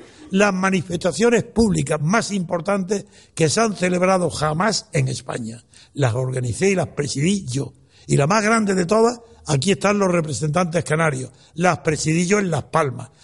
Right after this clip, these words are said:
Asistieron ciento cincuenta mil personas, lo que jamás se ha visto en Canarias y en Las Palmas. Cuando terminó esta larguísima manifestación, me fui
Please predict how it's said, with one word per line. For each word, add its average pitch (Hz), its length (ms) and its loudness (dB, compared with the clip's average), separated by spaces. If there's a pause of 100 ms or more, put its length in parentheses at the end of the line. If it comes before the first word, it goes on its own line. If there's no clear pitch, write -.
(140)
Asistieron 208 640 2
ciento 254 460 2
cincuenta 180 640 -2
mil 247 280 2
personas, 175 640 -2 (280)
lo 196 160 4
que 190 160 0
jamás 185 380 2
se 202 100 -2
ha 196 60 2
visto 240 300 2
en 226 140 -2
Canarias 180 540 0 (200)
y 190 120 2
en 170 140 4
Las 156 120 -2
Palmas. 131 460 -2 (460)
Cuando 139 320 0
terminó 160 720 0 (380)
esta 147 340 0
larguísima 151 640 2
manifestación, 156 760 0 (440)
me 151 200 4
fui 208 380 0